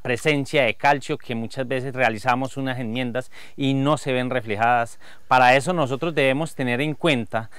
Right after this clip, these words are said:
los análisis de, de suelo, análisis microbiológico de suelo y análisis foliar. Estos se realizan por medio del laboratorio. Pero para nosotros poder tomar una decisión en campo, ¿qué debemos tener? Debemos tener herramientas que nos midan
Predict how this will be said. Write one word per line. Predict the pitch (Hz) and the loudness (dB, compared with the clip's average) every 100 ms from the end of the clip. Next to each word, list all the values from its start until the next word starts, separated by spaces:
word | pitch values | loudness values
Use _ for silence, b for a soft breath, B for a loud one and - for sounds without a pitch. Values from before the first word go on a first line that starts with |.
| B - | B -2
los | 127 123 | -2 2
análisis | 120 135 143 127 139 | 2 4 2 0 -6
de, | 113 104 117 127 - | -2 -2 -4 -8 -4
de | 110 | -4
suelo, | 101 156 156 135 131 - | 2 4 6 4 0 -2
análisis | 113 147 175 165 151 | 0 2 2 0 -4
microbiológico | 131 135 123 120 143 151 143 | -2 -2 0 2 0 0 0
de | 113 | 0
suelo | 135 175 165 147 B B | 2 2 2 -4 B B
y | 120 | -2
análisis | 123 127 135 127 135 | 0 2 0 -2 -6
foliar. | 113 104 110 - | -4 0 0 0
Estos | - 175 208 170 | -2 -2 -2 -2
se | 139 | -2
realizan | 110 120 135 165 180 | 0 0 0 -4 -6
por | - 117 | -4 -4
medio | 117 117 123 | -2 0 0
del | 120 | 2
laboratorio. | 117 120 127 202 117 98 B B B - | 2 2 2 2 0 -6 B B B 0
Pero | 185 160 143 120 | 4 6 6 4
para | 135 131 | 4 4
nosotros | 135 147 175 220 - | 0 -2 -2 -4 -6
poder | - 139 139 139 | -2 2 2 2
tomar | - 165 165 160 | 0 0 2 2
una | 165 165 | 0 0
decisión | 139 - 113 139 135 | -2 -4 -6 -2 -2
en | 143 | -2
campo, | 135 156 110 - 107 b b b | 2 2 2 -2 -8 b b b
¿qué | - 160 | 4 6
debemos | 165 170 170 165 - | 8 8 6 2 -2
tener? | 156 196 110 - b b | 2 2 2 -4 b b
Debemos | 120 123 156 175 | 2 2 2 -2
tener | - 131 127 | -2 0 2
herramientas | 160 147 123 120 151 131 117 110 107 - | 0 2 2 4 2 0 0 -2 -4 -8
que | - 120 | -6 -4
nos | 117 107 | -4 -2
midan | 160 170 123 110 113 | 2 4 4 0 -4